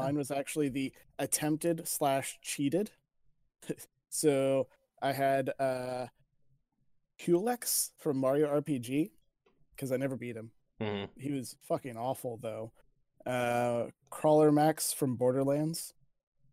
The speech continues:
Speaker 1: Tried him once, and he just absolutely slaughtered me. It was, like, the optional, like, horrible boss at the
Speaker 2: Mm-hmm.
Speaker 1: end. Uh, Moon Lord from Terraria.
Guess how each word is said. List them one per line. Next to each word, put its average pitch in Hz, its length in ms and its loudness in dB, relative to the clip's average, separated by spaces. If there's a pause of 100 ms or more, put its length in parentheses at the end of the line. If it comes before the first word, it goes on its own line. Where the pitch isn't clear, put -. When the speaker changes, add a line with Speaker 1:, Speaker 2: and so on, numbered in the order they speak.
(420)
Speaker 1:
Tried 151 260 4
him 135 100 2
once, 123 340 -2
and 131 80 -8
he 123 60 -8
just 117 200 -8 (120)
absolutely 123 480 -6
slaughtered 123 440 -6
me. 117 140 -10
It 127 60 -10
was, 120 180 -8
like, 117 220 -6
the 127 160 -8
optional, 120 680 -2 (320)
like, 117 200 -6
horrible 127 560 2
boss 104 400 -2
at 123 100 -8
the 110 60 -4
Speaker 2:
Mm-hmm. 107 120 -2
Speaker 1:
end. 113 320 -6 (880)
Uh, 123 600 2
Moon 160 360 6
Lord 151 320 6
from 139 200 -2
Terraria. 123 680 0